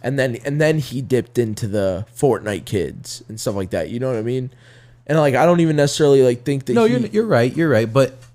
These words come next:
Speaker 2: I, I more, I more mean it like he can do, like, he can, uh, like, reach out to both demographics, like,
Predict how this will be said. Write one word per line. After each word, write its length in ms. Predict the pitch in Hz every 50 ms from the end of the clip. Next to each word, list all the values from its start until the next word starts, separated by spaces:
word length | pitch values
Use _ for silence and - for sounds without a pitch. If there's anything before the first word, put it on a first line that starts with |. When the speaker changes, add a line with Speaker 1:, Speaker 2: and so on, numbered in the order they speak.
| _ - - _ _
Speaker 2:
I, 140 | - - - - -
I 120 | 123 135
more, 340 | 139 143 147 151 151 143 135 - -
I 100 | 135 151
more 220 | 156 156 151 139
mean 260 | 127 123 123 123 120
it 140 | 120 113 -
like 240 | 98 104 98 95 -
he 380 | - - - - - 127 135 131
can 240 | 131 - 127 117 107
do, 160 | 98 95 82 87 -
like, 180 | - 98 98 92
he 220 | - - - 135
can, 160 | - - 135 117
uh, 80 | 101 90 - _ -
like, 220 | 95 95 90 - - - _ _ _ _ _ -
reach 260 | 95 98 107 101 - -
out 180 | 104 95 98 -
to 100 | - 87
both 440 | 80 82 - 101 101 101 98 - -
demographics, 760 | 101 92 90 87 80 80 90 90 90 87 - - - - - -
like, 140 | 101 95